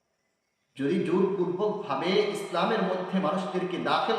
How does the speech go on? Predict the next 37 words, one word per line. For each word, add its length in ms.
করানোর 380
জন্য 300
জিহাদের 360
সূচনা 380
হইত, 400
তাহলে 280
মক্কার 600
দীর্ঘ 280
তেরো 240
বছর 300
পর্যন্ত 560
শুধু 140
মার 440
খেয়ে 140
সহ্য 380
করতেন 260
না, 180
তখনই 320
জিহাদের 340
সূচনা 340
হয়ে 180
যেত। 200
দীর্ঘ 320
তেরো 180
বছর 380
পর্যন্ত 520
এই 140
মানুষের 720
অবস্থা 360
অবলোকন 480
করার 260
পরে 320
তারপরে 400
আল্লাহ 260
তাআলার 360
পক্ষ 320
থেকে 400